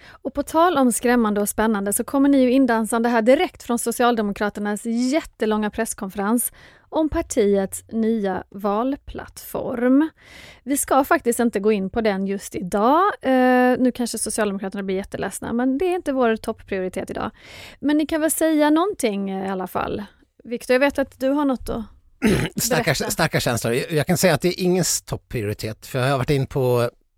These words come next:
Speaker 2: eh, the big six. Eh, alltså, jag vet inte om det är ett begrepp, eller annars har jag hittat på det just nu.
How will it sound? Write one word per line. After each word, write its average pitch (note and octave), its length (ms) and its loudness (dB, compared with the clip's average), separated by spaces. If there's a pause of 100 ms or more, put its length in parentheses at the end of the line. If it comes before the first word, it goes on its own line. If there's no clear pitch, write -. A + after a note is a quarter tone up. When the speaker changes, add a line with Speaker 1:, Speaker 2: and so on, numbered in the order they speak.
(160)
Speaker 2:
eh, D3 680 -10
the C3 80 -2
big B2 280 2
six. - 520 0 (420)
Eh, A#2+ 680 -2
alltså, B2 300 -6
jag B2+ 100 -4
vet B2+ 100 -2
inte A#2 80 -2
om G#2+ 40 -6
det A#2 80 0
är - 40 2
ett - 80 -8
begrepp, A2 340 -2
eller C3 160 -4
annars C#3 280 -2
har B2 180 -2
jag A#2 60 -2
hittat A#2 200 -4
på C3 80 -6
det A2+ 60 -2
just A2 300 -2
nu. A2+ 220 -4